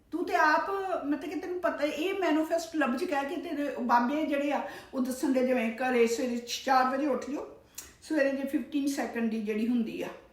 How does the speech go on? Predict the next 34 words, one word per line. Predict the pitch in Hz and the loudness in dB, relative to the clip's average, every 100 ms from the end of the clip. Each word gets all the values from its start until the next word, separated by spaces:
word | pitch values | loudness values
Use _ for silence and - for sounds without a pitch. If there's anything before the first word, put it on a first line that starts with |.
| _ _ - | _ _ -6
ਤੁਸੀਂ | 254 | 0
ਪਾ | 247 262 | 4 4
ਲਿਆ | 330 | 4
ਇਹ | 392 | 0
ਸਾਰਾ | - 220 180 | 0 -4 -4
ਕੁਛ? | - - - - _ _ _ _ _ _ _ - | -8 -12 -14 -20 _ _ _ _ _ _ _ -6
ਦੱਸਣਾ | 208 202 - | -4 -4 -6
ਜਰਾ, | - - - - _ _ _ _ - | -10 -12 -18 -20 _ _ _ _ -2
ਪਾਇਆ | 202 214 208 | 0 0 -2
ਨਹੀਂ। | - 214 - - _ _ _ - | -4 -8 -14 -20 _ _ _ -4
ਜਿਹੜਾ | 220 | 0
ਦਰਦ | 240 208 185 180 233 | 0 0 -4 -4 -4
ਹੈਗਾ | 240 208 190 - - 233 | -2 -2 -6 -12 -6 2
ਉਹਨੂੰ | 240 247 | 2 2
ਤੁਸੀਂ | 226 220 220 - - _ _ _ _ _ _ - _ | 0 0 -2 -4 -14 _ _ _ _ _ _ -20 _
ਚੰਗੀ | - 285 294 294 | 4 8 8 6
ਤਰ੍ਹਾਂ | 240 240 247 233 | 4 0 0 2
ਅੰਦਰ | 226 202 - | 2 2 -2
ਦੱਬ | - - - | -6 -6 -10
ਦਿੱਤਾ। | 156 - - - _ 196 | -12 -14 -18 -20 _ -4
ਜਿਹੜੇ | 208 226 | -2 0
ਤੁਹਾਡੇ | 233 233 | 0 2
ਦਿਲ | 220 202 202 208 | 0 0 0 0
ਦੇ | 214 214 | -2 -2
ਦਰਦ | 190 180 220 | -2 -2 -4
ਵੀ | 226 226 | -2 -2
ਹੈਗੇ | 202 170 147 123 | -4 -6 -8 -12
ਆ, | - - 226 | -14 -14 -6
ਦਿਲ | 220 226 | -2 0
ਦੇ | 220 | 2
ਵਿਛੋੜੇ | 220 208 - 202 202 | 2 -2 -4 -2 -2
ਵੀ | 196 185 | -4 -6
ਹੈਗੇ | - - | -8 -8
ਆ, | - | -8